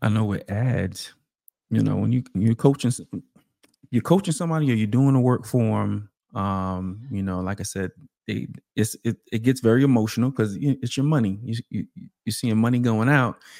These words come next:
but you're not seeing money coming in. And then when that person decides not to run ads anymore, they s-, decide to let go of that agency. It's kinda like starting all over again, right? Uh, when an entrepreneur starts to actively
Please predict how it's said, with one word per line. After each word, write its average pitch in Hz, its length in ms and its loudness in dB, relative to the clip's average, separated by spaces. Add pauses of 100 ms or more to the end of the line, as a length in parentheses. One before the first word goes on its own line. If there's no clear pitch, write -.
(280)
but 101 100 -4
you're 117 100 4
not 113 140 2
seeing 110 200 -4
money 107 240 0
coming 98 340 0
in. 113 320 2 (380)
And 101 140 -2
then 104 140 0
when 104 120 -2
that 101 140 -4
person 120 280 2
decides 98 400 -4
not 139 300 0
to 123 80 0
run 104 220 0
ads 92 320 -4
anymore, 92 460 -2
they 87 120 -6
s-, - 220 -10 (120)
decide 98 460 -4
to 87 60 -4
let 101 220 -4
go 147 240 0
of 131 60 2
that 104 160 0
agency. 95 420 -4
It's 139 160 -2
kinda 208 300 -2
like 139 180 -2
starting 101 340 -2
all 101 140 2
over 131 200 0
again, 85 300 -4
right? 98 260 -2 (600)
Uh, 98 200 2
when 101 260 4
an 95 100 2
entrepreneur 127 720 4
starts 113 360 -2
to 90 260 -4 (400)
actively 110 680 0